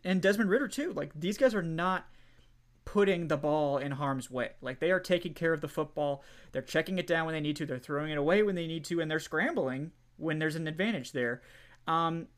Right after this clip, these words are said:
and I would say that the defense overall has been better. Like, they have limited the big gains in coverage. They've covered very well. And, and honestly, that makes me even feel better about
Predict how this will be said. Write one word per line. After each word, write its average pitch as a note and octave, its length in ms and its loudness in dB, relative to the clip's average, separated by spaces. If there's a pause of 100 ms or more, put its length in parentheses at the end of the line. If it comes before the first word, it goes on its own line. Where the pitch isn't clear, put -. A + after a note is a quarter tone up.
and F#3+ 120 2
I F#3 80 6
would G3 180 4
say G3+ 140 2
that F#3+ 140 0
the F3 60 -4
defense D#3+ 400 -2
overall D3 420 0
has D3 200 -2
been C#3+ 160 -6
better. C3+ 400 0
Like, D3 180 -2
they C#3 140 2
have C#3 320 0
limited C#3+ 540 2
the D#3+ 60 -2
big C#3+ 280 -4
gains C#3+ 300 -2
in - 80 -12
coverage. F3 480 2
They've C3 140 -4
covered C3+ 340 -2
very B2 260 -2
well. C#3+ 420 2 (960)
And, F#3 200 0 (120)
and F#3 140 0
honestly, A3 300 2
that F#3 180 6
makes E3+ 180 -2
me E3+ 120 -4
even D#3 320 -4
feel D3+ 180 2
better D#3 400 6
about D3 380 2